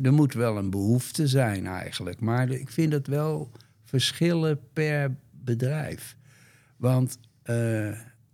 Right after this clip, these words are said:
bedrijven die er eigenlijk in zitten, eh, om zoveel mogelijk omzet en winst te maken, die zeggen, "Ja, als er geen behoefte is, gaan wij niet aanbieden."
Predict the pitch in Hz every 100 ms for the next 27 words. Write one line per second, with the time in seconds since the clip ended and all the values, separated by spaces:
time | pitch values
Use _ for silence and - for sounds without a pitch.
0 | _ _ _ _ _ _ _ - 110 117
1 | 143 160 131 110 123 113 123 120 131 120
2 | 127 120 - - 139 135 127 113 123 113
3 | 113 - - 117 110 107 110 107 - 104
4 | 131 120 113 101 - 120 120 113 113 104
5 | - 107 104 143 165 - 92 85 90 101
6 | 139 165 226 - - _ _ _ 107 143
7 | 175 131 - - 95 - 90 101 - -
8 | - 101 104 - - 107 98 104 113 -
9 | 113 - 113 113 113 120 123 131 95 95
10 | -